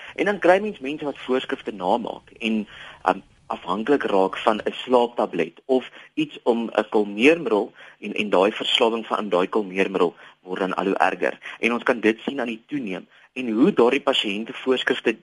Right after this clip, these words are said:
aanhoudend kry by verskillende dokters is skrikwekkend. So ons kan partykeer ingryp en die dokter sien en as ons sien hier's 'n herhaling van 'n klomp dokters se voorskrifte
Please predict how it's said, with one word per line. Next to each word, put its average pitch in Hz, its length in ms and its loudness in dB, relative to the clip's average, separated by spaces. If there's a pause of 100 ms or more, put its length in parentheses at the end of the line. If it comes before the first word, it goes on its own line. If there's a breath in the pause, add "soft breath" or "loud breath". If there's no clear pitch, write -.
aanhoudend 107 420 0
kry 123 160 4
by 110 120 0
verskillende 151 580 0
dokters 139 380 0 (340 loud breath)
is - 160 -10
skrikwekkend. - 760 2 (280 soft breath)
So - 140 0
ons 170 220 0
kan 208 200 4
partykeer 170 480 2
ingryp 165 460 0
en 117 220 -2 (240 loud breath)
die 120 160 -4
dokter 113 340 4
sien - 280 -4
en 123 100 -2
as 95 160 -2
ons 104 140 -6
sien 131 140 -2
hier's 101 160 -2
'n 113 60 4
herhaling 104 540 2
van 113 160 -6
'n - 120 -12
klomp 170 300 0
dokters 117 280 -2
se - 60 -10
voorskrifte 120 520 -2